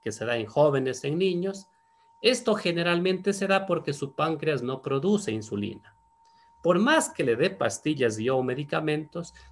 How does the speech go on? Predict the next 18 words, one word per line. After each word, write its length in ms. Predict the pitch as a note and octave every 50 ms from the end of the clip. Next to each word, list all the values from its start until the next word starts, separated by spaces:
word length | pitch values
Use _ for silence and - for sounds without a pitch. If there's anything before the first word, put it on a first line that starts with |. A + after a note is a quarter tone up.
| -
no 220 | - D#3 F#3+ G#3+ A3+
voy 200 | B3 A#3+ A#3 A3
a 20 |
estimular 680 | G3+ G#3+ - - E3+ E3 D#3+ D3+ D#3+ E3+ G3+ G#3+ G3+ F#3
al 140 | E3 D#3 E3
órgano 460 | E3+ E3 D#3+ D3+ D#3 D#3 D#3+ D3+ -
por 100 | - F3
el 80 | F3
páncreas 420 | F3 - G3 F#3+ F#3 F3+ G3+ G3 G3
porque 280 | - D3 B2+ - -
está 200 | G#2+ - - C3
dañado 400 | C3 C#3 D3+ E3+ F3 F#3+ F#3+ F3+
y 60 | D#3 C3+
no 120 | C3 B2+
voy 140 | C3 C#3 C3+
a 100 | B2+ -
producir 480 | - A#2+ A#2 A#2 A#2 A#2 - A#3+ G3
insulina. 600 | D3 A#2+ G#2 - G2+ - A2 G#2+ A2 - - -